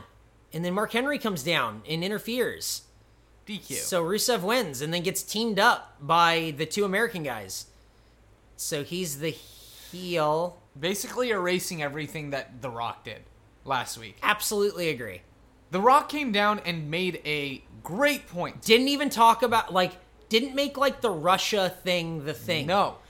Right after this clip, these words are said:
Speaker 2: He came down and said, "We don't like, the reason we don't like you isn't because you're Russian.
Speaker 1: Mm-hmm.
Speaker 2: It's because you're an asshole."
Speaker 1: Mm-hmm.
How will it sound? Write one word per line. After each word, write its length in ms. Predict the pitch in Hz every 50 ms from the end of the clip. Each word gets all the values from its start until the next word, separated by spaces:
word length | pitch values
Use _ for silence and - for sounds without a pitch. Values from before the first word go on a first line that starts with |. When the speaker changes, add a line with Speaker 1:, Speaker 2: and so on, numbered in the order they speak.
| - -
Speaker 2:
He 280 | - - 196 240 262 226
came 260 | 185 - 285 285 277
down 160 | 254 254 247 240
and 80 | 220 214
said, 220 | 233 214 160 120
"We 120 | 131 180 233
don't 440 | 294 302 285 - - 143 139 120 - - -
like, 280 | 117 143 165 196 190 - 156 - - _ - - _ - 151 - - 151 135
the 120 | 135 147 147
reason 320 | 147 190 247 233 254 262
we 100 | 247 254
don't 140 | 254 240 202
like 180 | 202 214 208
you 120 | 208 190 185
isn't 200 | 180 196 190 -
because 320 | 160 - 175 175 143 120
you're 100 | 120 107
Russian. 540 | 98 95 98 117 175 196 - - 127 110 113
Speaker 1:
Mm-hmm. 240 | 185 180 180 170 165 160 - - - -
Speaker 2:
It's 160 | 190 196 -
because 340 | - 302 - - 311 277 262
you're 160 | 285 285 285
an 80 | 285
asshole." 680 | 302 320 339 330 311 - - 226 220 202 170 143 123 -
Speaker 1:
Mm-hmm. 200 | 180 185 180